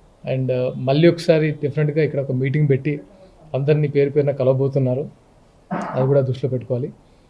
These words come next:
And జనసేన ఇక్కడ బలోపేతం చేయడానికి,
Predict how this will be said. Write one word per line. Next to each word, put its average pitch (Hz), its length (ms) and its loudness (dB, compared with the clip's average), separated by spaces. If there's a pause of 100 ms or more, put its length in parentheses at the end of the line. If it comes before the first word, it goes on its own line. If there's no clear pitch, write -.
(240)
And 147 180 -2
జనసేన 160 720 4 (120)
ఇక్కడ 139 180 0
బలోపేతం 151 520 4
చేయడానికి, 143 720 0